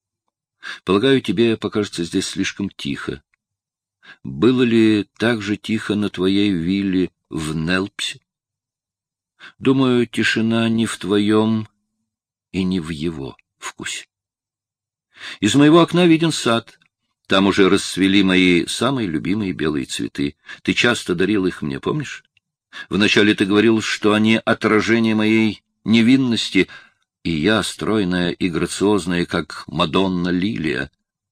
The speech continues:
Позже я расценивала их как символ заката жизни, траура — белые розы для погребального венка, смертоносные белые маки. Любила я и нарциссы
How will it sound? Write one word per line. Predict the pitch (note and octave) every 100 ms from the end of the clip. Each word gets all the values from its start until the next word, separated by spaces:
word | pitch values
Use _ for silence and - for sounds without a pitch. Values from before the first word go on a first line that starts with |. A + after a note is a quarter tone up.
| _ _ _ _ _ _
Позже | F3 F#3+ C#3
я | B2 G#2
расценивала | G2 - - F#2 F2 E2
их | E2 D#2+
как | - E2+
символ | - - D3+ C3 A#2+ G#2
заката | F2+ - G2 - F2+
жизни, | C#2+ C#2 C2 - C#2+ C#2+ _ _ _ _ _ _ _ _ _
траура — | G#2+ F#2 G#2 G#2+ G2+ E2+ D2+ C#2+ - _ _ _ -
белые | A1 F2+ D#2 D#2
розы | E2 G2+ A#1+ A#1+
для | A1+ B1+ A#1
погребального | - C2+ C#2 D#2 D2 B1+
венка, | B1 B1+ B1+ - F#2 - _ _ _ _ _ _ -
смертоносные | - A2 G#2 A2 G#2 A2 - G2+ G#2
белые | F#2 G2+ G2
маки. | F#2 F2 F2+ - - B1+ - _ _ _ _ _ _ _ _ _ _ _ _ -
Любила | F2+ G#2+ D#3+ D3+
я | F#2 G#2+
и |
нарциссы | G2 E2+ - - - E2 - - G#1